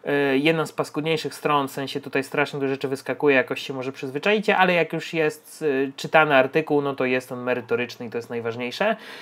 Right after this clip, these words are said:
I moja ulubiona, mm, prasa,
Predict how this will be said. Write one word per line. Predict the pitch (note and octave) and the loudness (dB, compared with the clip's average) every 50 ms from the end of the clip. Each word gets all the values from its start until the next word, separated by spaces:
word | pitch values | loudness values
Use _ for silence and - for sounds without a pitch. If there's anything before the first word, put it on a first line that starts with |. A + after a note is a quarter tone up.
| - - - - - | -18 -20 -18 -10 -6
I | D#3 D#3 D#3+ D#3+ D#3+ D#3 D#3 D3+ | -4 -2 -2 -2 -2 -2 -2 2
moja | D#3+ E3+ E3+ E3 D#3 D#3 | 4 6 8 10 10 10
ulubiona, | D3+ D3 D3+ C#3+ C#3 D3 C#3+ C#3+ C#3 C3+ C3 B2+ B2+ B2+ B2+ A#2 - B2+ | 10 8 4 4 4 2 2 4 4 4 4 4 4 4 2 0 -2 -4
mm, | C3 B2+ B2 B2 B2 B2 B2+ B2+ - - | -6 -6 -6 -6 -6 -8 -8 -8 -6 -2
prasa, | - C#3+ C3+ B2 - - D#3+ E3+ F#3 F3+ | 2 2 2 2 2 0 2 2 2 0